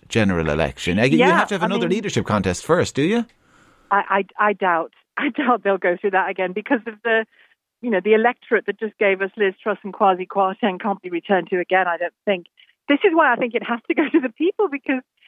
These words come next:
Speaker 2: we're, we're left just with a government that, that's starting to look like a rather wonky chessboard, you know, with the, the, the pieces just being moved around.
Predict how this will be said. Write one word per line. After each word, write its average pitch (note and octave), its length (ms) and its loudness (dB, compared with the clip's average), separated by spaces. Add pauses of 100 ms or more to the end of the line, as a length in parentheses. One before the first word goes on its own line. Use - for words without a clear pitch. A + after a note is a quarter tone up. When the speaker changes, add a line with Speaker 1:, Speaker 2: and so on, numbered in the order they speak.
(180)
Speaker 2:
we're, C#4+ 220 -2
we're C#4 120 4
left E4 340 2 (160)
just C4+ 220 0
with A#3+ 160 4
a - 40 -2
government B3 600 0
that, A3+ 120 2 (180)
that's A#3+ 180 -2
starting B3 320 2
to B3 80 -4
look A#3 180 2
like A3 280 0
a G#3 120 -2 (120)
rather A3+ 320 0 (160)
wonky A3 380 -4
chessboard, D4+ 640 0
you A3+ 80 -4
know, B3 120 0
with F#3 160 -2
the, G#3 100 -12 (100)
the, G#3+ 100 2 (460)
the - 80 -6
pieces B3+ 360 -2
just - 200 -4
being A3+ 180 4
moved A#3 280 6
around. A#3+ 580 0